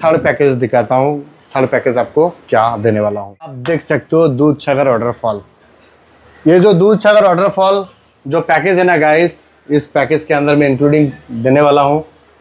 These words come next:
जिस पे पिकअप and drop, एसी transportation रहेगा, luxury bus, okay, Jeep Safari भी इसके अंदर including कर दूंगा। और इस पे आपको, आ, lunch भी रहेगा,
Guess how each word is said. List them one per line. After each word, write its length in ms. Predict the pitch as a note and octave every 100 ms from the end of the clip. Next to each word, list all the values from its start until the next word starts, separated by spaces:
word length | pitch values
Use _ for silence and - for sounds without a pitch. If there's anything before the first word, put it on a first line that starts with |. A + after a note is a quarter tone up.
| _
जिस 180 | C#3 D#3+
पे 120 | G3+
पिकअप 400 | F#3+ E3 D3 E3+
and 160 | F3 E3+
drop, 360 | D#3 D#3+ E3 - -
एसी 280 | D3+ G3 F#3+
transportation 760 | E3+ D#3+ - E3 D#3+ D#3+ E3
रहेगा, 420 | D3+ D3 D3+ D#3+ - _ _ _ -
luxury 380 | C3+ B2+ D3+ D3+
bus, 420 | C3+ D3 D3 - -
okay, 200 | C3+ D#3 A#2 - _ _ -
Jeep 220 | A#2+ F3+
Safari 440 | - F3+ F3 F#3
भी 140 | F#3+ F#3+
इसके 200 | F#3 -
अंदर 240 | E3 E3
including 520 | D#3+ D3+ E3+ E3 F3 E3
कर 140 | E3
दूंगा। 380 | D#3 E3 E3+ F3+ - _ _ _ _ _ -
और 200 | D3 E3
इस 120 | D#3
पे 120 | -
आपको, 400 | E3+ D#3+ - E3+ E3+ E3 - _ _ _
आ, 180 | B2+ B2+
lunch 400 | B2+ D3+ F3 -
भी 140 | E3 G3
रहेगा, 400 | F3 E3+ E3